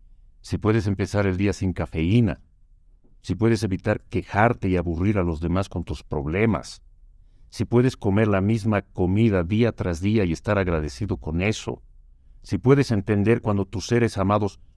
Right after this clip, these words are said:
no tienen tiempo para ti, si puedes aceptar la crítica y culpa sin resentimiento,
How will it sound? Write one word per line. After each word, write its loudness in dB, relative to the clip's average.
no 0
tienen 2
tiempo -2
para -2
ti, 0
si -4
puedes 2
aceptar 0
la 0
crítica -2
y -6
culpa 0
sin 0
resentimiento, -2